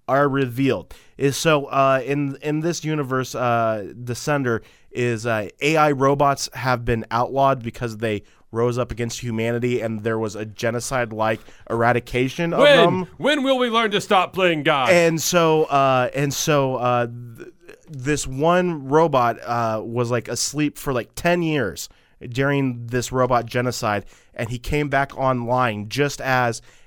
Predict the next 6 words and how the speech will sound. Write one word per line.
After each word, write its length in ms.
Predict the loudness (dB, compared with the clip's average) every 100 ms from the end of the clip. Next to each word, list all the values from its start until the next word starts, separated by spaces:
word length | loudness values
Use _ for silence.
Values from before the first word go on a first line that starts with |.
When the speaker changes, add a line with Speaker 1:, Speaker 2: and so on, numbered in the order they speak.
| _
Speaker 1:
a 420 | 0 2 0 -4 -6
mysterious, 840 | -6 -6 -4 -2 0 0 -2 -4 -10
uh, 640 | -6 -2 -2 -2 -4 -6 -10 -16 _
ship 460 | -14 -8 -2 -2 -2
has 260 | -6 -4
approached 520 | -4 -4 -2 -2 -4